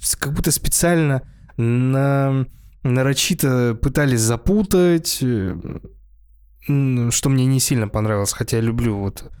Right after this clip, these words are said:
все такое. Ну, мне понравилось. Ну, правда, про зловещих, <laughs> про «Восставшие из ада» там и не пахнет <laughs> вообще. То есть, как отдельный фильм, разъеб.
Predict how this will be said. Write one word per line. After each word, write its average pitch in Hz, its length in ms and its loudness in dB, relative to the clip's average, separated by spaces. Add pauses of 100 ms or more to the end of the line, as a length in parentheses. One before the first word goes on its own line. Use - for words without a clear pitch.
(260)
все - 180 -4
такое. 107 420 -4 (720)
Ну, 202 240 4
мне 196 180 2
понравилось. 101 640 -2
Ну, 147 180 0
правда, 165 440 2
про 151 460 2
зловещих, 151 500 2
<laughs> 156 480 2
про 135 280 2
«Восставшие 139 680 0
из 131 60 2
ада» 113 180 0
там 117 200 0
и 117 40 0
не 120 100 0
пахнет 185 480 0
<laughs> - 20 -8
вообще. 180 340 2
То - 80 -10 (260)
есть, - 120 -4
как 180 160 0
отдельный 202 380 2
фильм, 240 280 2
разъеб. 117 480 0